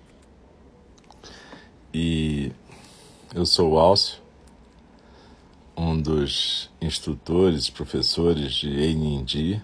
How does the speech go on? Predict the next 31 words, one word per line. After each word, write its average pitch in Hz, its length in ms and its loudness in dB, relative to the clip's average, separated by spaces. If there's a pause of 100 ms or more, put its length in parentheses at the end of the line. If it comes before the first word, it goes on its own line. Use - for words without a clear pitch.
(160)
o 76 40 -12
Templo 76 440 -4
Zen 76 300 -4
do 67 140 -10
Cuidado 76 500 -2
Amoroso 76 560 0
Eterno, 78 500 -2
que - 140 -10
fica 76 760 0 (1300)
na 87 80 -6
comunidade 87 580 2
do 87 60 2
Pavão 82 360 2
Pavãozinho, 80 600 0
no 90 100 2
Rio 82 200 -2
de 78 120 -6
Janeiro, 76 520 0 (160)
na 78 80 -8
zona 80 300 -4
sul 87 260 -2
do 80 140 -2
Rio 80 180 0
de 76 80 -6
Janeiro, 69 520 -4 (100)
lá 76 140 -6
em - 20 -8
Copacabana. 67 800 -8 (1120)
Na 87 60 -4
verdade, 92 280 2
fica, 101 400 0